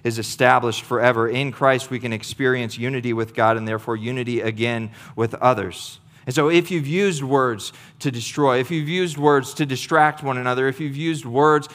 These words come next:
to tear apart, whether it's in relationships with others or whether you've made big statements to God and walked away from him years ago, no matter what your story is that's created that, it says here in verse twenty-five, "But the righteous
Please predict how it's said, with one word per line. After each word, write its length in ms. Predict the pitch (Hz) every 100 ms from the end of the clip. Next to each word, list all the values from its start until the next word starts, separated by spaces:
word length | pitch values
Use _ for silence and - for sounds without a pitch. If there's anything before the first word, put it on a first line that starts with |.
| -
to 140 | - 120
tear 340 | 156 156 160
apart, 540 | 156 123 - 165 123
whether 220 | 117 139 147
it's 100 | 165
in 120 | 147
relationships 640 | 135 156 156 165 160 143
with 140 | 131
others 320 | 151 202 208 - -
or 140 | 139 147
whether 200 | 160 160
you've 160 | 170
made 300 | 156 160 139
big 240 | 110 170 165
statements 720 | - 208 202 196 160 - - -
to 160 | - 165
God 600 | 127 151 160 123 110 107 - - _ -
and 120 | 127
walked 300 | 139 151 -
away 280 | 151 156 160
from 160 | 156 147
him 180 | 151
years 380 | 131 147 202 180
ago, 460 | 143 117 104 110 139 - _ _ _ _ _
no 60 | 151
matter 200 | 175 175
what 240 | 175 208
your 140 | 180 160
story 640 | - 196 208 185 143 120
is 340 | 117 131 - - -
that's 160 | 147
created 640 | - - 151 165 190 151 107
that, 400 | 107 110 135 - _ _ _ _ _ _ _ _ _ _ _ _ _ _ _ _ _ -
it 80 | 113
says 260 | 151 147
here 180 | - 165
in 100 | 151
verse 240 | 143 143
twenty-five, 600 | - 151 147 135 156 143
"But 100 | 127
the 80 | 127
righteous 720 | 117 143 180 175 135 120 -